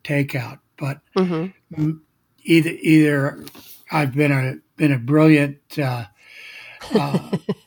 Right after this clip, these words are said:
Speaker 1: <laughs> seer into the future, or just that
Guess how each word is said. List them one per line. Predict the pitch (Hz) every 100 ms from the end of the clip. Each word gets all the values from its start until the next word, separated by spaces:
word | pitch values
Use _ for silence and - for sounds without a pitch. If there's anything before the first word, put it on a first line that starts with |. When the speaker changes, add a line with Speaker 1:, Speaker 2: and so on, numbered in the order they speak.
| _
Speaker 1:
<laughs> | _ _ _ _
seer | - - 202 202 175 160
into | 151 143
the | 135 131
future, | - 185 180 180 165 165
or | 156 156 147 143 - - - - - _
just | - 165 -
that | 151